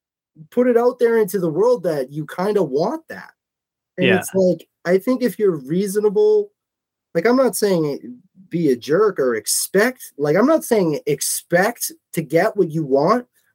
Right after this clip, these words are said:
Speaker 1: but ask for what you want. And you'd be shocked at how many people will give you something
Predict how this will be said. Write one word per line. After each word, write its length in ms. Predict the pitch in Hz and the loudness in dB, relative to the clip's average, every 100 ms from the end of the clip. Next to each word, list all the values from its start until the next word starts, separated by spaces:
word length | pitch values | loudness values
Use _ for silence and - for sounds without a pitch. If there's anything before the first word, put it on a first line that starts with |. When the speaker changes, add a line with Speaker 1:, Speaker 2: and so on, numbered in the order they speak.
| - | -2
Speaker 1:
but 220 | 208 - | 0 0
ask 420 | 214 277 330 254 - | -2 0 0 -4 -2
for 160 | 254 | 0
what 200 | 233 226 | 2 2
you 120 | 220 214 | 0 0
want. 400 | 226 254 - - _ _ _ _ _ | 2 2 -2 -8 _ _ _ _ _
And 180 | 170 196 | 2 2
you'd 120 | 208 | 2
be 220 | 208 196 | 0 0
shocked 600 | 151 - 214 220 226 196 | -2 -2 2 4 2 2
at 200 | 175 - | 0 -2
how 300 | 151 170 202 | -2 0 2
many 320 | 214 214 202 175 | 4 4 2 0
people 440 | 180 202 196 139 | -4 0 2 2
will 180 | 135 123 | 2 0
give 280 | 143 190 214 | 0 0 0
you 140 | 170 | -2
something 640 | - 143 127 135 131 123 | 0 0 0 0 0 0